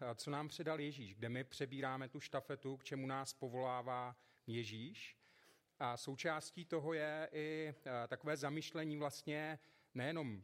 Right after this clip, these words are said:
na čem nebo na kom stavíme náš život, jako křesťané stavíme na Kristu, ale i z čeho stavíme, z jakého materiálu. A ten úvodní verš vlastně,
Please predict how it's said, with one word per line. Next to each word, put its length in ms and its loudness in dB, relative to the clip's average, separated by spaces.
na 200 -2
čem 400 -2
nebo 180 0
na 120 0
kom 200 -4
stavíme 460 0
náš 240 0
život, 500 -2
jako 180 -4
křesťané 480 -2
stavíme 400 -2
na 80 2
Kristu, 720 -2
ale 180 4
i 160 2
z 160 -4
čeho 420 0
stavíme, 600 -2
z 100 0
jakého 380 2
materiálu. 680 -2
A 160 4
ten 240 2
úvodní 440 2
verš 400 2
vlastně, 720 0